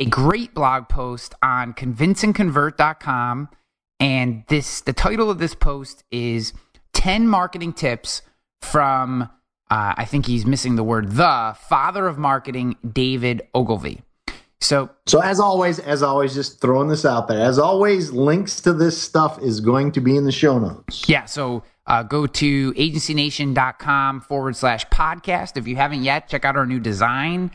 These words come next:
Speaker 1: It's completely gangster, uh, but you'll see our podcast directory. This is episode number twenty-six, I think, of, of the podcast.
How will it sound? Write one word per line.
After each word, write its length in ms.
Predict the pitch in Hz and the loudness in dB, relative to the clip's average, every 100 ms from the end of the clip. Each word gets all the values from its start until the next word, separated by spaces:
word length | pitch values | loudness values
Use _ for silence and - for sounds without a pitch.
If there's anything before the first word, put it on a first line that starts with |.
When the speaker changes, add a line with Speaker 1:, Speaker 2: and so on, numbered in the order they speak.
| - _ | -14 _
Speaker 1:
It's 100 | - | -10
completely 380 | - - 123 107 | -2 0 0 -2
gangster, 640 | 139 170 175 190 202 202 - _ _ | 0 0 0 0 0 -4 -12 _ _
uh, 200 | 120 117 | 0 0
but 140 | 101 123 | -4 -4
you'll 160 | 170 | -2
see 260 | - 170 160 | -2 -2 0
our 100 | 120 | 0
podcast 580 | - 147 156 165 151 - | 2 2 2 -4 -4 -2
directory. 520 | 139 143 - 143 139 | -2 -2 -2 -2 0
This 220 | 139 143 | -2 -2
is 100 | 131 | -2
episode 400 | 139 131 - 139 | -4 -4 -4 0
number 280 | 131 131 123 | 0 0 -2
twenty-six, 1200 | - 147 147 - 120 107 - - 202 - - - - | -2 -2 -2 -2 -2 -2 -6 -2 -2 -2 -10 -10 -2
I 140 | 165 | -2
think, 440 | 151 - 170 180 - - - - | -2 -2 -2 -2 -8 -20 -20 -2
of, 520 | 156 156 147 147 131 - | 2 2 0 -6 -6 -2
of 160 | 147 127 | -2 -2
the 40 | |
podcast. 800 | - 135 131 - 127 127 - | 0 0 0 -4 -2 -2 -6